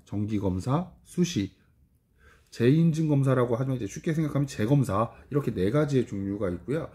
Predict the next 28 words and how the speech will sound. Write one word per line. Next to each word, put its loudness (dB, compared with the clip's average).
이 -2
검사를 0
받는 -4
조건은 -2
바로 0
최대 2
이륙 2
중량이 -2
이십오 2
킬로그램 0
초과인 -4
기체이다. -4
라는 -2
것을 -2
기억해 -6
주셔야 -4
됩니다. -8
그 -4
다음에 4
여기에서 2
추가적으로 0
하나 -2
더 -6
기억해 -2
주셔야 -2
되는 0
게 0
있는데 0